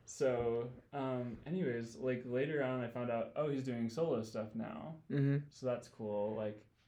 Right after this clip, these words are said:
Speaker 1: I think I might have listened to the first part of this series. So the album is, there's, there's a series of albums.
Speaker 2: Mm-hmm.
Speaker 1: Um, first one kind of surrounded, it was kind of like a pop,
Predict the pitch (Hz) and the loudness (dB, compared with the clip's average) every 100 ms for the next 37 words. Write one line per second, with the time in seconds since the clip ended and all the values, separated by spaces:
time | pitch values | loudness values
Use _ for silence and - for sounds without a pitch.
0 | - 117 110 110 110 107 110 - _ _ | -14 -8 -4 -2 -2 -4 -6 -12 _ _
1 | _ - - _ _ - 196 196 135 110 | _ -20 -20 _ _ -2 0 2 2 0
2 | 107 151 151 165 - 151 123 113 113 107 | 0 0 0 -2 -2 -4 -4 0 0 -2
3 | - 123 - - 147 156 160 135 139 139 | -4 -4 -4 -6 -4 -2 -2 -4 0 -2
4 | - 135 127 151 180 185 - - - - | -2 -4 -2 -2 -4 -6 -10 -18 -20 -4
5 | 131 127 127 123 139 143 131 117 113 - | 0 0 0 0 0 2 0 -2 -6 -16
6 | _ _ _ - 117 - - 139 123 110 | _ _ _ -8 -8 -8 -6 -2 -2 -2
7 | - 151 147 127 113 110 107 104 85 107 | -4 0 2 2 2 2 4 2 -2 -6
8 | 110 - - 139 120 123 147 - 120 110 | -8 -14 -12 -4 0 0 0 -6 -8 -6
9 | 101 98 98 117 - _ _ - _ _ | -4 -6 -8 -12 -16 _ _ -20 _ _
10 | _ _ _ 151 147 - 147 143 135 120 | _ _ _ -2 -2 -2 -4 -2 -2 -4
11 | - - 131 123 - 120 117 113 110 104 | -6 -10 -6 -6 -6 -4 0 2 2 2
12 | 123 147 160 117 104 - - 147 - | 0 0 0 0 -2 -6 -10 -10 -10